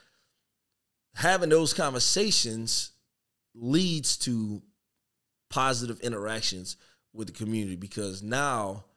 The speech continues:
whether somebody may not like the police at all, well, then they like Officer Sam. Because Officer Sam was cool,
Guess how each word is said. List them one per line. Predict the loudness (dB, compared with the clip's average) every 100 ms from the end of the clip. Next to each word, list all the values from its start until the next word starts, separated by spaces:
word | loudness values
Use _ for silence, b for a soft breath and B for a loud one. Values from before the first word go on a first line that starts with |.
| _ _ _ _ _
whether | -2 2 4 2
somebody | 2 2 0 0 -4 -4
may | 0 0
not | 0 -2 0
like | -2 -4
the | -8
police | -4 0 0
at | 0
all, | 2 2 2 -4 -10 _ _ _ _ _ _
well, | -8 -6 -4
then | -4 -4 -4 -6 -8 -12 -18 _ _ _ _ _ _ _ _
they | -6 -4
like | -4 -4
Officer | -4 -2 0
Sam. | 0 0 -4 -10 -18 _ _ _ _ _ _ _ _ _ _ _ _ _ _ _ _
Because | -12 -6 -4 -2
Officer | -2 0 0
Sam | 2 0 -2
was | -2 -4
cool, | -2 -4 -2 -4